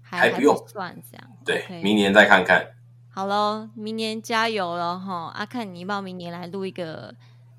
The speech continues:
Speaker 2: 那个菜鸟，
Speaker 1: 回娘家。
Speaker 2: 对，或是菜鸟女婿吼，这样，看你有什么感觉。
Speaker 1: 我先说，我觉得我没有问题。
Speaker 2: 认真？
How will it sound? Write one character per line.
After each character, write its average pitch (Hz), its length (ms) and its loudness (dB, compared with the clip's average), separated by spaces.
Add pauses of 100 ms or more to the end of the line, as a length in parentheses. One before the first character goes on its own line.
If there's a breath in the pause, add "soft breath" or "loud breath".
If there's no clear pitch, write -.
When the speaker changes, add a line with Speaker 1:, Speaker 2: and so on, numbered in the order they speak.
Speaker 2:
那 196 120 -12
个 160 580 -10 (640 soft breath)
菜 - 340 4
鸟， 107 120 6
Speaker 1:
回 208 60 2
娘 - 240 2
家。 - 180 -2 (640)
Speaker 2:
对， 170 180 -8
或 202 160 -10
是 233 300 -6 (180 soft breath)
菜 339 280 0
鸟 196 260 0
女 180 220 -6
婿 196 420 -4
吼， 175 340 -10
这 202 60 -10
样， 170 300 -10
看 214 180 -12
你 190 40 -12
有 180 100 -10
什 175 100 -16
么 - 100 -16
感 - 240 -14
觉。 - 440 -20 (240)
Speaker 1:
我 101 80 6
先 131 240 6
说， 117 240 4
我 95 100 4
觉 98 160 0
得 95 80 4
我 85 140 0
没 95 80 0
有 90 80 0
问 87 180 2
题。 - 300 -14 (720)
Speaker 2:
认 285 260 -4
真？ 214 540 0